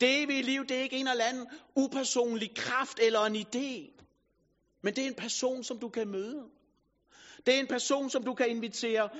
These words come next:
indenfor. For i os selv, der hverken evner eller magter vi selv at tro. Det er noget, som skal give os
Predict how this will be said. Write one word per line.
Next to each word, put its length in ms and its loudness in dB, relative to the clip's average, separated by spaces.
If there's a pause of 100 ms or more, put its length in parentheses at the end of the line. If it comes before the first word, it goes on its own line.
(220)
indenfor. 760 -2 (1080)
For 160 4
i 120 2
os 120 2
selv, 320 2
der 120 2
hverken 420 0 (260)
evner 380 8
eller 200 4
magter 460 -2
vi 100 -4
selv 280 -2
at 100 -4
tro. 440 -4 (500)
Det 120 4
er 40 2
noget, 380 2 (180)
som 200 0
skal 180 0
give 340 -2
os 260 -4